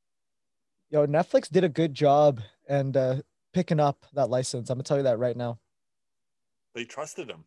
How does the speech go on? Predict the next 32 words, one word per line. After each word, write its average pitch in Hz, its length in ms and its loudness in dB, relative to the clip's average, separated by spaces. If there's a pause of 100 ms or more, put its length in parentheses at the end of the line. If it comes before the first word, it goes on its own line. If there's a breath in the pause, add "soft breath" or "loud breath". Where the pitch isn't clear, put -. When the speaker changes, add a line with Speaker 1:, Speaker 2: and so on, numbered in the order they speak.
(120)
Speaker 2:
and 107 100 -20
now 104 140 -10
it's - 140 -14
working 107 220 -6
out 143 140 -8
for 101 140 -20
them. 90 160 -20 (600)
Speaker 1:
And 170 100 -2
that's 208 160 2
what 233 100 -2
you 220 80 4
have 180 300 0
to 139 80 -4
do. 123 120 -6
You 131 120 0
have 165 120 2
to 185 80 -2
trust - 300 -2
your 151 60 -4
directors, 120 560 -4
you 117 80 -20
know? 139 200 -8 (880)
Speaker 2:
And 113 180 -12
when 98 400 -12
Warner 113 200 -8
Brothers 110 320 -6
is 98 80 -16
trying 104 180 -12
to, 98 60 -14
like, 92 220 -14
bury 98 380 -6
him, 82 240 -18